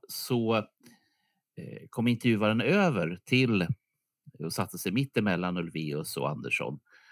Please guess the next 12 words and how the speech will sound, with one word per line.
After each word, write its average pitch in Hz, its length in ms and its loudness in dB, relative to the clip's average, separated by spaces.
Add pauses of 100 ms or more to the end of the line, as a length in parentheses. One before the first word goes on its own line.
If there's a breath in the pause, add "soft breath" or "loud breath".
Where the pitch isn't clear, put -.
(120 soft breath)
och 107 140 -2
sa 95 240 2
det 85 140 0
att, 87 140 -6
"Ja, 143 320 0
vad, 143 220 0
vad 143 180 -2
tycker 143 260 -2
ni 120 120 4
om 113 120 4
A 78 240 0
I?" - 200 -8